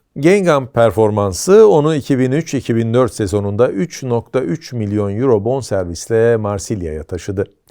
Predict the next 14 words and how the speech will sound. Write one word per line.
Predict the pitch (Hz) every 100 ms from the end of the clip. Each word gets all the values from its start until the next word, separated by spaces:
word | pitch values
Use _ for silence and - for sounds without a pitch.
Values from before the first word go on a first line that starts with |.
| - - -
Marsilya'da | 135 135 143 147 131 143
otuz | 127 131 120
beş | 165 - 131
maçta | 117 - 135
on | 156 170 170 143
dokuz | 120 - 110 92 98
gol | 98 87 -
atarak | 127 127 113 127 -
Lig | 117 117 139 117
bir | 120 131 127 151
yılın | 139 170 202
oyuncusu | 160 143 143 - 165
ödülünü | 120 120 120 107
kazandı. | 98 95 90 90 -